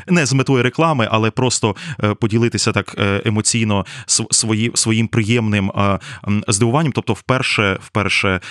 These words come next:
е, не просто ми провели в такому, в приємному місті конференцію, а скільки побачили, наскільки, е,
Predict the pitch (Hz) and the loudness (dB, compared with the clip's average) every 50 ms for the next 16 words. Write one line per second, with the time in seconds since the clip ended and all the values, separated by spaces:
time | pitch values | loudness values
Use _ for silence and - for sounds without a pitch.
0 | - - - - 104 98 98 98 95 - - 113 110 _ - 143 147 - - - | -16 -16 -4 -2 0 2 2 0 0 0 0 -2 0 _ 2 2 2 2 0 0
1 | 107 101 104 101 - 101 98 101 104 104 110 - - - 92 - 104 98 98 98 | 0 2 0 0 0 -2 0 0 0 0 0 -2 -2 -6 -2 0 0 2 2 2
2 | 95 92 95 92 - _ - 95 92 95 101 95 92 92 90 90 92 92 - - | 0 0 -2 -6 -6 _ -2 0 2 2 0 2 0 0 0 0 0 -2 -2 0
3 | 107 165 220 - - - - - 117 - - 107 107 98 92 - - 98 92 90 | 0 0 0 0 -2 -2 -2 -2 -4 -2 -2 -2 -2 0 -2 -2 -2 0 -2 -2
4 | - - - 170 135 - _ - 104 101 101 98 95 - 110 - - - 127 131 | -4 -6 -12 -10 -12 -8 _ 0 2 2 2 2 2 0 -2 -2 0 0 -2 -2
5 | 127 - - 117 110 110 - 123 117 107 120 127 - - 113 107 98 101 - - | -2 -2 0 0 0 2 0 0 2 2 0 0 0 0 0 0 0 0 -2 -2
6 | - 110 98 - - 104 101 98 - - 92 92 92 92 92 92 92 90 87 | -4 -4 -4 -2 0 0 0 0 0 -2 0 0 2 2 2 2 0 0 -2